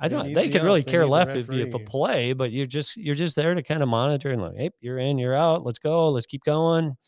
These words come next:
Speaker 1: and you, you keep the game moving, and then
Speaker 2: Tempo.
Speaker 1: they don't, they don't spend time, as much <laughs> time, you know, arguing, you know, and so, you know, and what a great lesson, you know, you're learning sportsmanship,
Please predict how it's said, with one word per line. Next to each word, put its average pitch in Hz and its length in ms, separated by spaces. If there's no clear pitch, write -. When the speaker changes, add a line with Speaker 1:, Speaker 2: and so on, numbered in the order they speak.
Speaker 1:
and 131 160
you, 143 100
you 147 180
keep 180 200
the 139 80
game 143 260
moving, 107 460
and 110 160
then 131 120
Speaker 2:
Tempo. - 20
Speaker 1:
they 127 120
don't, 135 300
they 135 120
don't 147 220
spend 143 480
time, 127 580
as 113 300
much 95 320
<laughs> - 20
time, 107 320
you 123 120
know, 98 140
arguing, 92 640
you 107 100
know, 104 320
and 104 340
so, 101 400
you 120 80
know, 110 120
and 139 160
what 170 140
a 165 60
great 156 220
lesson, 131 420
you 107 100
know, 113 80
you're 110 160
learning 117 320
sportsmanship, 92 760